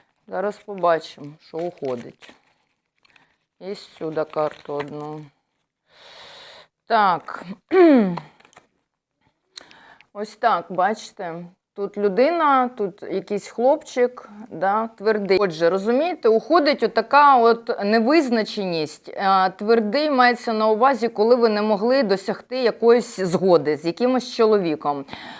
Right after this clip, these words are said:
У вас були дуже важкі якісь, е, такі, знаєте, і стосунки, і розмови взагалі, і не було можливості гнучкості якоїсь. Тобто ви зазвичай йшли на компроміси з цією людиною, а ця людина висувала лише свої умови. От наразі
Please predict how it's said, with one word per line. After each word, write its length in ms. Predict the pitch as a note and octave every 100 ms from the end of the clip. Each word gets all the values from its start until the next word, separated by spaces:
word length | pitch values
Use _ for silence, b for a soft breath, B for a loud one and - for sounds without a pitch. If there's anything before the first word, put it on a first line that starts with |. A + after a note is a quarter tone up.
| B
У 60 |
вас 200 | G3+ C#4+
були 320 | C4+ C4+ C#4+ D4
дуже 320 | A3 C4+ C4
важкі 460 | A3+ A#3 - B3
якісь, 540 | A3+ G#3 A3 G#3+ - -
е, 360 | G3 F#3 F3+
такі, 340 | F3+ G#3 - G#3+
знаєте, 460 | F3+ A3+ A#3+ G#3+
і 40 | F#3+
стосунки, 680 | - A3+ - D4+ E4+ -
і 60 | G#3
розмови 560 | G3 F#3 G#3+ C4 C#4 G#3+
взагалі, 640 | D#3+ F3+ F#3+ F#3 F3+ E3+ B B B
і 120 | -
не 120 | A3
було 340 | A#3 A#3 B3+ D4
можливості 760 | B3+ G3 A#3+ D4+ B3 A#3+ -
гнучкості 720 | G#3+ G3+ A#3 A3+ - D#3+ - D#3+
якоїсь. 680 | D3 D3 D3 D3 D3+ - - E3 G#3+
Тобто 280 | A3+ -
ви 300 | B3 C4 C#4+
зазвичай 680 | G3+ G3+ G3 A3 - A3+ F#3
йшли 320 | F3 - A#3+
на 120 | G#3
компроміси 680 | G3 A3 G#3+ C4 D4+ F#4+ A3+
з 60 | -
цією 380 | - F#3+ F3+
людиною, 600 | F3 F3 E3 D#3 D3+ D3+ D#3 B B
а 120 | - G3+
ця 160 | C#4+
людина 460 | C#4 C4 E4 F#4+ C#4+
висувала 540 | A3+ A3+ A#3+ C4 C4+
лише 360 | A3+ G#3 - B3+
свої 360 | B3 A3 A3
умови. 500 | A3+ G#3 F3+ D3+ D3
От 220 | D#3 F#3 F#3+
наразі 640 | G#3+ C4+ A#3+ A3 E3+ D3+